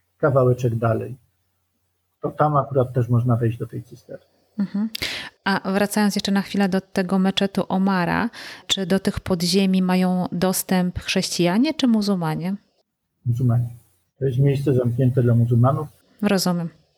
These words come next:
Speaker 1: Ja właśnie pisząc ten przewodnik chciałem koniecznie to zobaczyć, więc udało mi się dotrzeć do właściwych ludzi, żeby mnie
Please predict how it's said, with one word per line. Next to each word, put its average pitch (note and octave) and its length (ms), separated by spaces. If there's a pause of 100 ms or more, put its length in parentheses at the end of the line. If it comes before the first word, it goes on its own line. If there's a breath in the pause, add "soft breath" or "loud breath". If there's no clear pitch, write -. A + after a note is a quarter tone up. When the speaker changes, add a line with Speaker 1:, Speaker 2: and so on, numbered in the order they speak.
Speaker 1:
Ja D#3+ 160
właśnie D#3+ 300
pisząc E3 320
ten D3 140
przewodnik D#3 520
chciałem C#3+ 320
koniecznie C3 420
to C3+ 140
zobaczyć, D3 600 (100)
więc F#3 160 (160)
udało D3+ 380
mi C3 80
się C3+ 140
dotrzeć B2+ 340
do B2 100
właściwych A#2+ 460
ludzi, A#2+ 300
żeby A2+ 220
mnie A#2+ 380